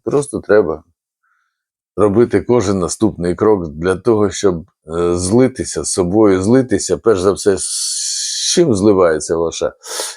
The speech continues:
е, особистість? Вона зливається з вашою душею.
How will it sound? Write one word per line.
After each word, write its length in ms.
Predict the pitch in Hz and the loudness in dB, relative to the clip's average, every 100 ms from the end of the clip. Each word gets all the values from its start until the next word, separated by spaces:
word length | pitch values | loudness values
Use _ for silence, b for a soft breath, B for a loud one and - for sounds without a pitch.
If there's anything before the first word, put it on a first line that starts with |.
| B 80 | B 2
е, 640 | 85 82 78 76 71 64 - | 4 4 4 2 -2 -4 -10
особистість? 800 | - - 98 87 80 - - - | -6 0 2 2 0 -6 -10 -8
Вона 240 | 98 104 110 | -4 0 0
зливається 580 | 104 101 104 104 87 85 | 2 2 2 0 0 -2
з 80 | |
вашою 440 | 80 87 - 82 76 | 0 0 0 -4 -4
душею. 560 | 78 - 73 67 64 | -6 -8 -8 -8 -12